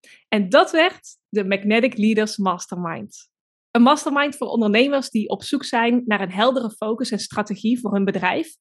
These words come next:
en die hun oude patronen en blokkades willen doorbreken, zodat ze hun rol als leider volledig kunnen ownen.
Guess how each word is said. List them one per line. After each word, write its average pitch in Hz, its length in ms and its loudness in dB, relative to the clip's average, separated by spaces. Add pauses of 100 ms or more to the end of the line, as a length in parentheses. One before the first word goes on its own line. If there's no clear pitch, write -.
(340)
en 247 300 4
die 240 180 6
hun 240 140 4
oude 269 240 0
patronen 240 460 0
en 214 80 0
blokkades 208 500 -2
willen 202 180 -6
doorbreken, 208 600 -2 (260)
zodat 226 280 -4
ze 226 80 -2
hun 220 160 2
rol 269 320 2
als 233 220 -4
leider 254 560 0
volledig 247 540 0
kunnen 202 280 -2
ownen. 175 440 -4